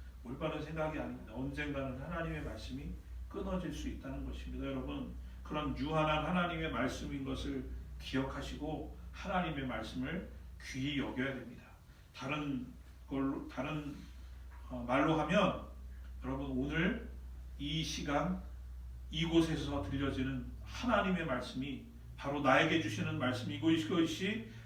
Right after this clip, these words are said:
내가 살 수 있는 말씀이구나라는 믿음으로 오늘 이 말씀을 대해야 된다는 것입니다. 여러분, 우리 인생에, 하나님 보시기에 깨끗한 인생이 누가 있습니까?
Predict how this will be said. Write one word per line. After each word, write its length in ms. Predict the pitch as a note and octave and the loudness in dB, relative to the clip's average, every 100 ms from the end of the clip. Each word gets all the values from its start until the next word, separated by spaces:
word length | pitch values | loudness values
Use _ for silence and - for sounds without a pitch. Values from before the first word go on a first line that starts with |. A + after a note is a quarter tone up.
| - | -2
내가 280 | C3+ D#3 D#3+ | 6 8 8
살 220 | - C#4 | 8 8
수 160 | - | 8
있는 220 | A#3+ G#3+ G3 | 4 4 4
말씀이구나라는 1000 | C#3 - F3 D3+ C#3 C3 B2 C3+ C#3 A#2+ | 4 4 2 0 0 2 2 0 -2 -4
믿음으로 800 | B2 D#3+ C3+ C3+ F3 - - - - - - | -4 -2 0 2 2 0 -2 -10 -16 -16 -8
오늘 200 | B2+ B2+ | -4 -2
이 80 | B2 | -2
말씀을 500 | A2 A2 - B2+ B2 | -2 -4 -2 -2 -2
대해야 360 | B2 A2+ A#2+ B2+ | -4 -4 0 0
된다는 460 | A2 A2 A#2+ B2 | -2 -4 -4 -6
것입니다. 400 | A2+ - A#2+ - - - - - - - - - - - - | -8 -10 -12 -14 -16 -18 -20 -20 -20 -18 -18 -16 -16 -16 -2
여러분, 260 | E3 F3+ F3+ | 4 6 6
우리 160 | E3 D#3 | 6 2
인생에, 600 | D3 D3 D3+ E3 B2+ G#2+ - - - - - - - - - - - | 0 -2 0 0 0 -4 -14 -18 -20 -20 -20 -20 -20 -20 -20 -20 -16
하나님 360 | - E3+ E3+ D#3+ | -6 0 0 2
보시기에 360 | C#3+ - C#3 C3+ | 0 0 -2 -2
깨끗한 440 | F#3 F3+ - F3+ | -2 -2 -2 -2
인생이 320 | C3+ C3+ B2 | 0 -4 -4
누가 220 | - C3+ C3 | -6 -2 -2
있습니까? 380 | - - - | -2 -8 -10